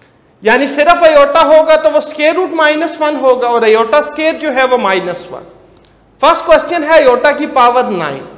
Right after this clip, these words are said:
मैंने इसको लिखा आयोटा की power eight dot आयोटा, एट को मैंने लिखा टू की power four, क्योंकि टू फ़ोर ज़ार एट होता है, और आयोटा square की जगह minus one put कर दिया। अगर power जो है वो even हो तो ये minus जो है वो plus हो जाता है।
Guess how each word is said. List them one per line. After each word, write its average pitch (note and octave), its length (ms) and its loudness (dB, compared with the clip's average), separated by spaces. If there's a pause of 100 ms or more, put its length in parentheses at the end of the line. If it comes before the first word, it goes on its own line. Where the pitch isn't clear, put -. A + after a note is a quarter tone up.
(420)
मैंने B3 220 -2
इसको - 240 -6
लिखा D#4 300 0
आयोटा C4+ 400 2
की D4 160 -6
power C#4 360 2
eight B3+ 400 -2
dot A3+ 280 2
आयोटा, A3+ 400 0 (680)
एट B3+ 240 4
को E4 100 0
मैंने D4 240 2
लिखा D4 280 -2
टू D4+ 240 -4
की C#4+ 140 -8
power B3 260 2
four, B3+ 280 -2 (300)
क्योंकि B3+ 240 -4
टू D#4 200 -4
फ़ोर B3+ 280 2
ज़ार C4 300 0
एट A3+ 260 -2
होता D#4 240 -4
है, B3+ 180 -6 (680)
और B3 160 4
आयोटा B3 340 4
square C#4+ 300 -4
की C#4+ 120 -10
जगह C4 260 2
minus A3 480 -2
one G3 180 -2
put F3 260 -10
कर D#3+ 120 -2
दिया। G3+ 160 -4
अगर C#4 220 0
power D4+ 400 4
जो D#4+ 160 -4
है D4 180 4
वो D4+ 120 0 (160)
even C4+ 360 0
हो F#3+ 160 -4 (760)
तो C4 60 -2
ये C#4 160 2
minus C4 480 2
जो D4+ 120 -2
है C#4 200 4
वो C#4 120 4
plus B3+ 460 -4
हो E3 100 -8
जाता C#3+ 380 -14
है। - 100 -20